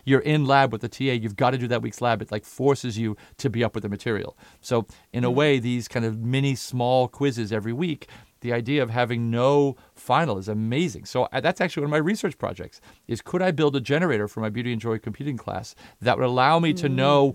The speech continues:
Speaker 1: mastery of my student along the way? And at any point, I could look to see my whole, um, the, all the, all of my student work and see how they've done. And then, n-, by the end, I, I know that my students have mastered all the elements. And maybe the last four weeks would be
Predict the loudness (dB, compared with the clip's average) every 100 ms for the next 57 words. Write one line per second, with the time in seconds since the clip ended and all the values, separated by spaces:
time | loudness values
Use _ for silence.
0 | -4 -6 0 2 0 -2 -4 -2 -4 0
1 | 0 0 -2 0 0 0 2 2 2 0
2 | 0 -2 -4 -4 -2 -2 -4 -4 0 0
3 | 0 2 2 0 -6 -20 _ -4 -4 -4
4 | -6 -6 2 4 6 4 2 2 0 0
5 | -4 -4 -4 -2 -2 -2 -8 -6 -2 -2
6 | -2 0 4 4 0 -6 -20 _ _ -4
7 | -2 0 2 2 0 -4 _ _ -12 -6
8 | -4 -4 -8 -16 -10 0 0 2 0 2
9 | 2 0 -4 -12 _ _ -4 -2 0 0
10 | 2 2 4 4 2 -4 _ -4 0 0
11 | 0 -6 -4 -6 -4 0 0 0 0 0
12 | -2 -6 -2 0 -2 -2 0 -2 -4 -4
13 | -4 -4 -2 0 -2 -2 -2 0 -4 -6
14 | -4 -4